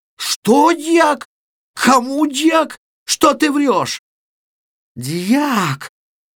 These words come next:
пропела, теснясь к спорившим, дьячиха в тулупе из заячьего меха, крытым синюю китайкой. «Я дам знать дьяка! Кто это говорит, дьяк?» «А вот к кому ходит дьяк!»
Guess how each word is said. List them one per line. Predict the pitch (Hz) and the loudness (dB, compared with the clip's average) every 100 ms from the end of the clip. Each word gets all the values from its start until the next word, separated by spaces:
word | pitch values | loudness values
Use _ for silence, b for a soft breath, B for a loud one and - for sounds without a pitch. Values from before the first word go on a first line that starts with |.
| _ | _
пропела, | - 139 147 175 151 | -2 -2 2 0 0
теснясь | 139 143 135 127 147 139 | -2 -4 -4 -2 -2 -2
к | - | -8
спорившим, | - 127 165 131 - 143 | -6 -2 0 -2 -4 -4
дьячиха | 117 123 117 - 240 233 220 - _ | 0 -2 -2 0 0 2 -2 -2 _
в | - | -8
тулупе | - 156 175 139 156 | -2 0 0 0 -2
из | 135 | 0
заячьего | 113 156 131 147 156 | 0 0 0 -2 -2
меха, | 143 190 156 160 135 _ | 0 -2 -2 -4 -6 _
крытым | - 135 160 160 135 | -6 -2 0 -2 -6
синюю | - 151 143 139 | -4 -4 -4 -2
китайкой. | 170 165 131 110 113 98 _ _ _ _ _ _ _ _ _ | -2 0 -2 -4 -10 -14 _ _ _ _ _ _ _ _ _
«Я | 107 113 180 220 | -16 -4 2 2
дам | 226 208 226 196 233 262 | 0 0 2 2 2 -2
знать | 247 285 254 180 160 | -2 2 2 0 -6
дьяка! | 165 202 156 123 - 135 - _ _ _ _ | -4 0 2 0 -6 -8 -10 _ _ _ _
Кто | - 277 269 | 0 2 4
это | 220 214 | 2 0
говорит, | 190 220 214 139 | 2 2 0 -4
дьяк?» | 101 95 202 160 - - _ _ _ _ _ _ _ _ | -6 0 2 2 -2 -14 _ _ _ _ _ _ _ _
«А | - 247 | 0 4
вот | 285 185 - | 4 2 -4
к | _ | _
кому | 208 190 156 | 0 0 -2
ходит | - 160 170 135 | 0 0 0 -4
дьяк!» | 131 190 143 - | 0 2 2 -2